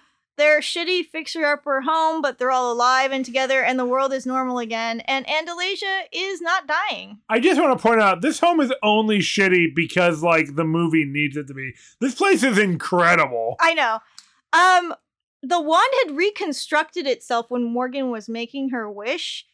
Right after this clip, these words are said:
Speaker 1: and we don't really see what happened to it, uh, by the end of the movie. It's just kind of,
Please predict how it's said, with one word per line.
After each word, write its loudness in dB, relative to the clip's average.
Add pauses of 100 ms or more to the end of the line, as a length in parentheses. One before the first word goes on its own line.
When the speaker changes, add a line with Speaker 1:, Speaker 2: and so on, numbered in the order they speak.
(220)
Speaker 1:
and -2
we 0
don't 0
really 0
see -2
what -2
happened -2
to -6
it, -2 (220)
uh, 0
by -2
the -6
end -2
of -6
the -4
movie. -4
It's -10
just -12
kind -4
of, -10